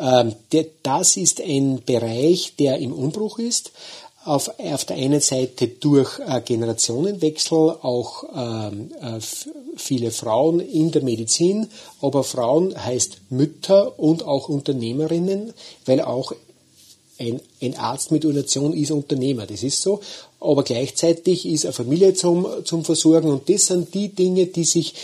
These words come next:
in den letzten dreißig, vierzig Jahren einfach geändert haben und das System kann man nicht von heute auf morgen um, umstellen. Das sind Dinge, die, die brauchen Zeit.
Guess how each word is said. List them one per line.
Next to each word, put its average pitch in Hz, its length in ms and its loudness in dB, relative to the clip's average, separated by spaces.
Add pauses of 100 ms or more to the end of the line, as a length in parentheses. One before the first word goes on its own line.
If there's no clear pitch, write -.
(140)
in 156 120 2
den 143 100 6
letzten 139 340 2
dreißig, 123 440 -2
vierzig 135 400 -2
Jahren 127 280 -4
einfach 123 460 -6 (180)
geändert 143 440 -2
haben 180 180 4
und 143 160 0
das 143 140 4
System 156 720 -2
kann 139 220 -4
man 151 140 0
nicht 156 220 -4
von 131 160 -6
heute 127 320 -4
auf - 140 -8
morgen 127 320 0 (300)
um, 190 240 0 (240)
umstellen. 107 600 -2 (140)
Das 117 140 0
sind 147 1160 -2 (220)
Dinge, 165 320 4
die, 151 380 4 (420)
die 147 360 2 (180)
brauchen 120 340 0
Zeit. 95 320 -4